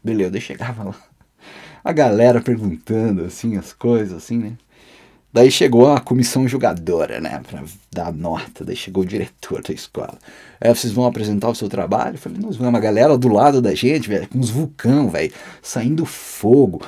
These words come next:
umas paradas voando, umas coisas girando, umas coisas assim, uns nerd, tudo muito doido, com umas coisas assim. Falei, nós lá com amplificador, com cabo e, hum, só. Só, só tinha uma mesa na frente pra dizer que era, que era uma parada, né?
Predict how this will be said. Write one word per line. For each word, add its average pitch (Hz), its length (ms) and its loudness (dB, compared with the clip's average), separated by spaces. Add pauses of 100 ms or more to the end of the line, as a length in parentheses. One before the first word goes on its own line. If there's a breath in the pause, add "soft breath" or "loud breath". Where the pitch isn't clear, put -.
(140 loud breath)
umas - 160 -2
paradas 127 420 -2
voando, 123 560 2
umas 117 220 -2
coisas 131 340 -2
girando, 110 840 2 (320 loud breath)
umas 139 460 0
coisas 147 400 0
assim, 147 460 -6
uns 101 120 -6
nerd, 113 460 0
tudo 139 260 -8
muito 139 240 -2
doido, 127 460 0
com - 80 -8
umas - 220 -4
coisas 143 400 0
assim. 147 240 -6
Falei, 135 200 -4
nós 131 380 0
lá 135 160 0
com 143 220 -4 (340 loud breath)
amplificador, 131 880 2
com 143 220 -2 (120)
cabo 151 440 0
e, 139 120 0
hum, 120 380 2
só. 98 340 -2 (300)
Só, 98 280 -2
só - 120 -10
tinha 120 320 2
uma 120 160 0
mesa 110 380 6
na 101 180 -2
frente 117 400 0
pra - 140 -4
dizer 110 320 -2
que 110 160 -4
era, 101 140 -4 (440 loud breath)
que - 140 -4
era 110 100 2
uma 113 200 2
parada, 92 600 0
né? 101 240 -6